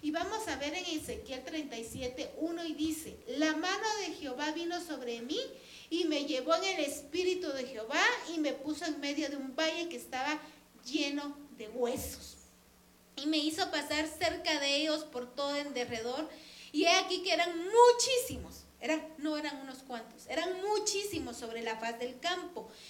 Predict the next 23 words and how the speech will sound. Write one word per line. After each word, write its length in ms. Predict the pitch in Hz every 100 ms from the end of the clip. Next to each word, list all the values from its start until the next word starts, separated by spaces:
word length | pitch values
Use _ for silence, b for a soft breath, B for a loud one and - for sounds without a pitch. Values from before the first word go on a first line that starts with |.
| B B
"Y 120 | 302
por 260 | - 240
cierto 680 | 240 - 370 440 466 - 381
secos 640 | 302 - 359 339 - 220 - -
en 240 | 226 240
gran 260 | 240 214 208 208 208
manera". 440 | 202 202 196 180 -
O 20 |
sea, 180 | - - B B 254
no 100 | 262
solo 320 | 294 285 294
e-, 80 | 285 - - - - -
eran 240 | 254 359
muchos 460 | - 494 508 480 359
huesos, 380 | 220 214 - - -
sino 280 | - 240 226
recalca 560 | 220 214 - 240 - 262 - - -
que 80 | 208
estaban 480 | 202 - 208 220 233
secos 880 | - - - - 214 208 - - - - - - - -
en 220 | 226 233 233
gran 480 | 254 277 311 302 - - - - - -
manera. 500 | 233 226 220 214